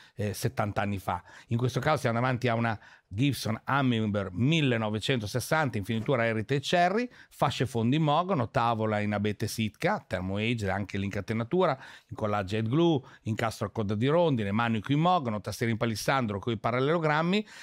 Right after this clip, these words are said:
e il classico colibrì Hummingbird, appunto, nel battipenna molto retro, molto artistico, molto tradizionale di Kappa Gibson.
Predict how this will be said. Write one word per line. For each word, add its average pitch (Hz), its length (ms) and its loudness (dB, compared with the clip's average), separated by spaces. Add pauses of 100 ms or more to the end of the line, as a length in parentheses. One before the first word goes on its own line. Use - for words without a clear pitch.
e 120 120 0
il 151 120 2
classico 131 600 0
colibrì 127 720 2 (320)
Hummingbird, 113 600 2
appunto, 117 720 0
nel 117 380 2
battipenna 107 640 0
molto 107 640 0 (160)
retro, 127 420 2
molto 123 340 2
artistico, 120 640 -2
molto 113 480 0
tradizionale 113 600 -2
di 107 60 -2
Kappa 101 280 -4
Gibson. 101 420 -6